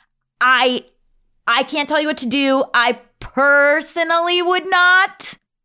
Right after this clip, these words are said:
I personally would not. But I'm not you. But I, I, if you're asking multiple people, the Gabby vote is no. <laughs> Okay, I, uh, am gonna read an Instagram comment that we received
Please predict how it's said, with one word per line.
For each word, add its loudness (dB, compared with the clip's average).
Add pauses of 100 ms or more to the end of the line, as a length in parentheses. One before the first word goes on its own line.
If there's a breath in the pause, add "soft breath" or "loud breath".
(220)
I 0
personally 0
would -2
not. -8 (480)
But 2
I'm 0
not 0
you. -4 (720)
But 0
I, 0 (120)
I, 0
if 0
you're 0
asking -2
multiple -2
people, -2 (280 loud breath)
the 2
Gabby 0
vote 0
is -2 (600 soft breath)
no. -2 (180)
<laughs> -2 (1400 loud breath)
Okay, 0 (160)
I, 2
uh, 2
am -2
gonna -2
read -2
an -2
Instagram -2
comment -2
that 2
we -2
received -2